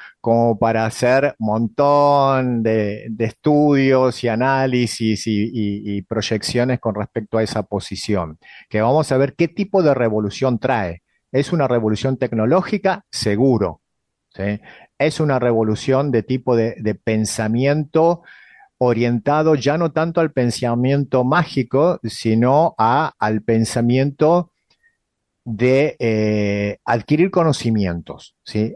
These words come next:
Al deseo de adquirir conocimientos de culturas, de tradiciones, de formas, de culturas ancestrales, ¿m? Va a estar muy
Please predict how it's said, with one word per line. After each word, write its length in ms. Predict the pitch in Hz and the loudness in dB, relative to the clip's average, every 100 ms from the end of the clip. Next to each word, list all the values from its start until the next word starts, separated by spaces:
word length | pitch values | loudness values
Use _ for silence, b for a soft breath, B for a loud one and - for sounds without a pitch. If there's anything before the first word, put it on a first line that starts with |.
| - | -4
Al 260 | 117 123 | 0 0
deseo 480 | 123 131 - 160 175 | 0 -2 0 2 4
de 80 | 160 | 2
adquirir 440 | 117 - 120 135 | 0 -2 -2 -2
conocimientos 1000 | 139 127 117 - 123 135 139 139 160 165 123 | -2 0 0 0 0 2 0 2 0 0 -4
de 300 | 113 220 214 | 0 0 2
culturas, 920 | 147 131 120 - 160 156 147 139 123 | 0 0 -2 0 4 4 4 0 0
de 140 | 160 | -2
tradiciones, 1300 | 170 160 143 120 - - 135 139 139 131 123 117 110 117 | 0 -2 -2 -4 -6 -2 2 4 4 2 2 0 -2 0
de 160 | 175 | 0
formas, 1040 | 165 - 165 160 147 127 117 120 117 - B B B - | 0 0 4 4 4 2 0 0 -2 -6 B B B -6
de 480 | 117 143 165 175 - _ | 2 4 4 2 -4 _
culturas 640 | - 131 123 147 156 143 135 | 0 0 2 0 2 0 0
ancestrales, 1300 | 120 113 117 101 _ 151 147 127 110 104 104 - _ _ - | -2 -2 -6 -8 _ 0 0 2 0 0 -2 -6 _ _ -4
¿m? 300 | 110 143 180 113 | -2 -2 -4 -2
Va 60 | 117 | -2
a 40 | |
estar 260 | - 135 131 | 0 -2 0
muy 640 | 127 127 135 139 139 | 0 2 4 2 0